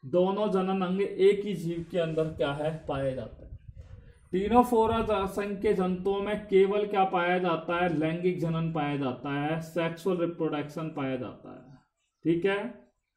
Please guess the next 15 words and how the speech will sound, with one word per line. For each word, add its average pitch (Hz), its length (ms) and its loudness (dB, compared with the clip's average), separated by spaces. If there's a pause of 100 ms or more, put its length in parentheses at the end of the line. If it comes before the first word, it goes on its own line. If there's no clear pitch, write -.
(380)
कौन 165 200 -2
सा 190 100 2
जनन 196 360 0
पाया 185 220 8
जाता 185 320 2
है 190 100 0
इन 185 60 0
जंतुओं 180 480 0
में? 185 220 -2
केवल 170 480 0
लैंगिक 160 380 0
जनन 151 340 -4
इन 147 100 -10
जंतुओं 139 400 -4
में 160 140 -8